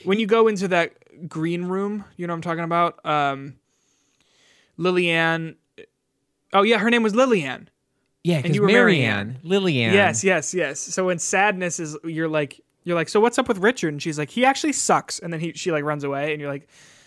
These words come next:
Speaker 1: "Lillian," and that happens, like, eight <laughs> times. Um, <laughs> stop looking away from this girl that just disappears.
Speaker 2: I know,
Speaker 1: Just keep
Speaker 2: it's like,
Speaker 1: looking at
Speaker 2: ah.
Speaker 1: her. Um,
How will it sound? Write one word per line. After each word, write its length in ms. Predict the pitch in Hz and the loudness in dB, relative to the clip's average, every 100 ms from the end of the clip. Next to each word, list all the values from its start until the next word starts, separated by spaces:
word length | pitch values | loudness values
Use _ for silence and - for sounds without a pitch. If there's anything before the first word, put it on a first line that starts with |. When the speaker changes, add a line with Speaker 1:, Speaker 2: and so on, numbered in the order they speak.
| _ - | _ -6
Speaker 1:
"Lillian," 580 | 233 262 262 254 226 160 | -2 0 0 0 0 -2
and 100 | 160 | -4
that 60 | |
happens, 360 | 151 139 151 143 | -4 -4 -6 -10
like, 200 | 139 - | -10 -12
eight 180 | - - | -18 -16
<laughs> 20 | |
times. 360 | - 139 - - - - - | -10 -10 -10 -16 -18 -14 0
Um, 480 | 190 185 175 190 214 190 - 285 254 | 2 2 0 -4 -8 -10 -2 -2 -2
<laughs> 420 | 208 - 202 185 | -8 -14 -18 -10
stop 440 | - 226 262 277 - | -2 2 2 -2 -6
looking 300 | 220 214 240 | -2 0 2
away 200 | 214 214 | 4 4
from 140 | 214 180 | 2 -2
this 120 | 160 | -2
girl 240 | - 202 160 | 2 2 2
that 180 | 156 | -2
just 220 | 190 160 - | -4 -4 -2
disappears. 440 | 185 175 190 175 | -2 0 2 4
Speaker 2:
I 100 | 131 | 6
know, 180 | 143 143 | 8 10
Speaker 1:
Just 120 | 127 | 10
keep 80 | 127 | 6
Speaker 2:
it's 120 | 135 | 4
like, 120 | 135 110 | 2 2
Speaker 1:
looking 140 | 214 | 6
at 120 | 160 | 8
Speaker 2:
ah. 280 | 156 143 - - - _ - | 8 6 2 -12 -20 _ -4
Speaker 1:
her. 260 | 190 180 | 0 0
Um, 200 | 143 131 | -2 -8